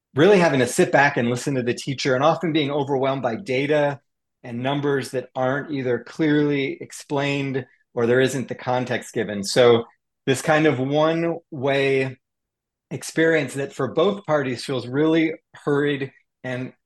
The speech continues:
and often unsatisfying. And there's many exceptions, many sweet connections happen during conferences. But what I found in our district, and I've seen in every district I've been in, was that dynamic of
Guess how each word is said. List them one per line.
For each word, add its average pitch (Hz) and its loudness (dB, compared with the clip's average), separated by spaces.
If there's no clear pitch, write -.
and 131 -2
often 180 4
unsatisfying. 127 0
And 117 -2
there's 131 2
many 165 2
exceptions, 143 -2
many 131 -6
sweet 156 0
connections 127 -2
happen 123 0
during 113 2
conferences. 110 -4
But 131 0
what 131 4
I 127 4
found 156 0
in 123 -4
our 127 4
district, 123 0
and 120 -6
I've 110 -4
seen 127 -4
in 123 -2
every 117 0
district 117 -4
I've 110 -6
been 151 2
in, 117 0
was 127 4
that 127 4
dynamic 123 0
of 113 -4